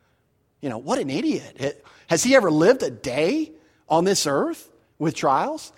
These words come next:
You say, "Man, that's the guy you don't want in the room, right? He's just like Mister Goody Two Shoes. Are you kidding me? Boast in trials, be excited about trials." But see, that's the benefit,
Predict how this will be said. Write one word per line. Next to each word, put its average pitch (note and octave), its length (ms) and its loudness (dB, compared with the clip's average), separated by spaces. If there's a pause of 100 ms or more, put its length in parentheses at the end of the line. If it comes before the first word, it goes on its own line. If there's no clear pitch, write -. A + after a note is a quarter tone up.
(420)
You C4+ 80 -6
say, F3+ 160 -2
"Man, G#3 280 -12
that's F#3+ 260 4
the G3+ 120 0
guy E3+ 260 4
you F#3+ 200 0
don't A3 360 4
want E3+ 200 2
in C3 80 -4
the B2 80 -4
room, A#2 320 -8
right? E3 200 -2
He's F#3+ 160 -4
just - 220 -4
like E3 240 0 (500)
Mister F#3+ 320 0
Goody F#3+ 300 0
Two C4 240 -4
Shoes. A#2+ 360 -8
Are C3+ 100 -4
you D4+ 180 -6
kidding B3 420 -4
me? E4+ 240 -10 (320)
Boast E4+ 460 0
in F#3+ 100 -6
trials, A#3+ 480 -8
be B3 160 -8
excited C4 500 -4
about G3 220 -6
trials." G#3 320 -6 (320)
But D#3+ 100 -4
see, F3 140 0
that's F#3 540 -2 (400)
the G#3 80 -2
benefit, D3 920 -4